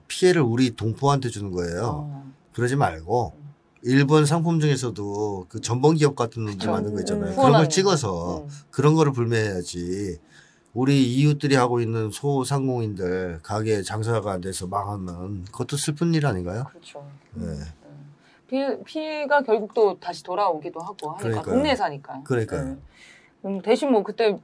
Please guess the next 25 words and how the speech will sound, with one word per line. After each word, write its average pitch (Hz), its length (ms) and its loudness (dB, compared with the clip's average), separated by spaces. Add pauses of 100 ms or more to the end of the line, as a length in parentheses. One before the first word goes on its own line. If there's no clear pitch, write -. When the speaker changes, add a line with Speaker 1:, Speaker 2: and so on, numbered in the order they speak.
(220)
Speaker 2:
바-, 202 140 -2 (180)
그 170 240 -8
불매 208 240 -4
운동회 202 320 -4
때는 175 320 -6 (140)
반도체나 196 500 -2
이런 165 200 -6
것들 156 360 -8
기술이 151 300 -14
높아져가지고 147 760 -8
국산화되고 156 560 -8
뭐 156 100 -8
이런 185 420 -4
좋은 233 520 2 (240)
영향들도 226 480 0
있었는데 190 600 -4 (440)
그 - 120 -12
정도 370 200 0
뭐 269 120 2
감정이 349 460 -2 (160)
거세-, 175 340 -8 (120)
거셌었던 302 580 -6
거죠, 302 200 -4
그때 - 240 -8
당시에는. 170 640 -10